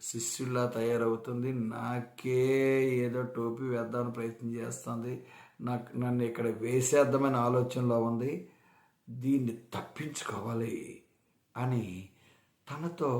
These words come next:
అది అలా ప్రవర్తించినట్టు కాకుండా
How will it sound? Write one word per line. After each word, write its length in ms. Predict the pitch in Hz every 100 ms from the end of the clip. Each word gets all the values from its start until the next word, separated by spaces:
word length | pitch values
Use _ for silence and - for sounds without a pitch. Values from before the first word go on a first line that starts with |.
| 127 - - - _ _ _ _ _ _ _ -
అది 560 | 139 139 127 117 120 -
అలా 180 | 127 143
ప్రవర్తించినట్టు 1120 | 143 120 143 - 151 123 139 127 - 135 117 -
కాకుండా 800 | 120 131 127 147 131 123 123